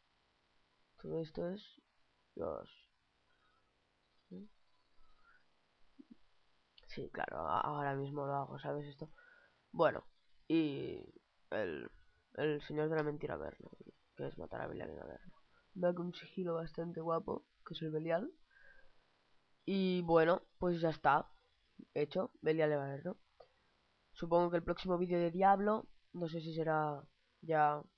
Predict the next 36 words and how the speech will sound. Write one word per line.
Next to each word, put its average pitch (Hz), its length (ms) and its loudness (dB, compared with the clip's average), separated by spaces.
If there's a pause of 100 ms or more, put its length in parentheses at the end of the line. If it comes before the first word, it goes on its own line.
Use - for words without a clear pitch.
Azmodan, 156 600 2 (600)
o 156 400 8
si 156 240 0
encontraré 147 460 2
alguna 151 280 6
cosa 151 220 0
ahí 147 160 2
guapa 147 400 4
y 143 360 -6
os 147 220 -8
la, - 180 -2 (220)
os - 220 -18
haré 147 120 -4
un 147 120 -4
vídeo 156 260 -2
o 131 60 0
algo, - 240 -2
no - 80 -16
sé. - 180 -18 (920)
Y 180 140 -2
también 190 500 4
tengo 190 240 0
pensado 175 400 0
hacer 170 580 2 (760)
gameplays 170 500 2
del 160 120 2
Portal. - 440 0 (180)
Voy 160 100 0
a - 20 4
empezar 160 280 -2
a 160 40 -2
hacer 160 180 -4
gameplays 156 540 -2
del 151 100 -2
Portal 156 360 -2
uno, 226 280 2